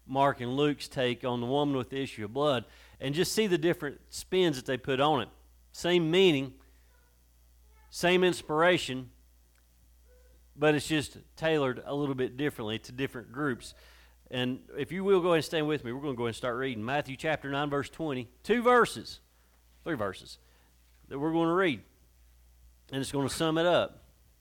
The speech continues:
Matthew nine twenty.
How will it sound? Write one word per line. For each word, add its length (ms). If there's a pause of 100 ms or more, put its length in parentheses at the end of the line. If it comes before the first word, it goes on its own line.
(840)
Matthew 440
nine 560 (760)
twenty. 480